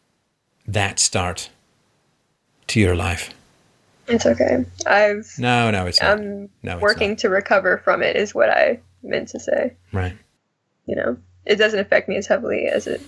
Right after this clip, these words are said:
Speaker 2: once
Speaker 1: What
Speaker 2: did.
Speaker 1: about your mother's boyfriends, if she had them?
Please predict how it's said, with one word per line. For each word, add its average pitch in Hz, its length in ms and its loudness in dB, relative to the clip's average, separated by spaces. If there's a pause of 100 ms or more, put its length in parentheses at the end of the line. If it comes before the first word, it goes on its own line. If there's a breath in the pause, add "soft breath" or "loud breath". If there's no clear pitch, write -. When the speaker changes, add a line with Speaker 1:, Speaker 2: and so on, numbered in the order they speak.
(160)
Speaker 2:
once 143 320 -2
Speaker 1:
What 170 120 2
Speaker 2:
did. 156 80 2
Speaker 1:
about 143 340 0
your 135 180 4
mother's 123 340 -2
boyfriends, 120 720 -2
if 107 120 0
she 107 140 -4
had 104 160 -6
them? 95 160 -14